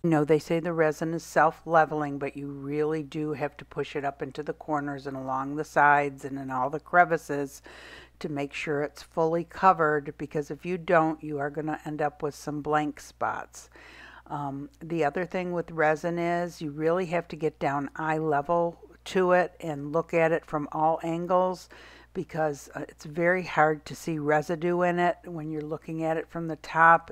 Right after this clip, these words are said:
and you'd be surprised what you can see from getting down eye level and then turning the project.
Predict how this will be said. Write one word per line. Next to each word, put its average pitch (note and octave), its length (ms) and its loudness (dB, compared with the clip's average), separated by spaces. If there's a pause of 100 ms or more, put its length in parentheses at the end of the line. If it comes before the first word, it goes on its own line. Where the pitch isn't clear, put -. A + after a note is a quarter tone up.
and D3+ 460 -8
you'd D#3 180 -10
be D#3 120 -10
surprised E3+ 720 6 (120)
what D#3+ 240 -2
you E3+ 100 -8
can D3 220 -6
see D#3+ 340 -6
from C#3 300 -6
getting D3 300 -2
down C#3+ 300 2
eye D#3 180 4
level D3 500 2 (340)
and D3+ 280 -4
then C#3 280 0
turning D3+ 800 2 (440)
the C#3+ 80 -2
project. D3 880 4